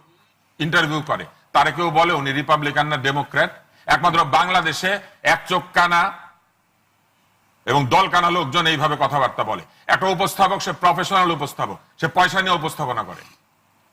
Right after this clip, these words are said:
এবং এটা তার পেশা। এবং বাংলাদেশের সবচেয়ে হায়েস্ট পেইড উপস্থাপক যারা, তাদের মধ্যে আমি একজন।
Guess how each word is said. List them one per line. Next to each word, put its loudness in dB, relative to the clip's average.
এবং 2
এটা 2
তার 0
পেশা। -4
এবং 2
বাংলাদেশের 0
সবচেয়ে 0
হায়েস্ট 0
পেইড 2
উপস্থাপক -2
যারা, 4
তাদের 2
মধ্যে 0
আমি 2
একজন। -8